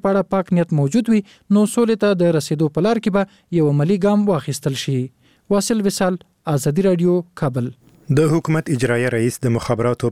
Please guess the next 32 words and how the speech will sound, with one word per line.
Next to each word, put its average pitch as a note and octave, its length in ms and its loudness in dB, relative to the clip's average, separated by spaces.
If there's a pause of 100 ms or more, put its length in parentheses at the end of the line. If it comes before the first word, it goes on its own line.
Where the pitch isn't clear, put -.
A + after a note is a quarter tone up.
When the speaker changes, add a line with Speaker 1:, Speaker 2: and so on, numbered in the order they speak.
Speaker 2:
په A#2+ 100 0
نړیوال A2+ 340 -2
کنفرانس B2 440 -2
کې - 160 -4
د C3+ 100 0
ګډون C#3 300 0
په B2+ 160 0
هدف C#3 260 -4 (380)
متحده C3+ 400 0 (160)
عرب B2 180 -2 (100)
اماراتو A2+ 500 -2
ته G#2+ 160 -4
تللی. G#2+ 240 0 (460)
د A#2 100 2
دغه A#2+ 220 0
ریاست A2+ 440 -2
مرستیال G#2+ 440 -2
ویان B2 300 -2 (120)
ازادي A#2+ 260 -2
راډیو B2 260 0
ته B2 80 0
ویل A#2 140 -4
چې A#2+ 500 -2
په B2 140 0
دغه A#2 180 -2
کنفرانس A#2 400 -2
کې A#2 140 -2
د G2+ 120 0
هیواد A2+ 280 -2
لاسته - 240 -4
راوړنې B2+ 360 0
بیان C3 240 0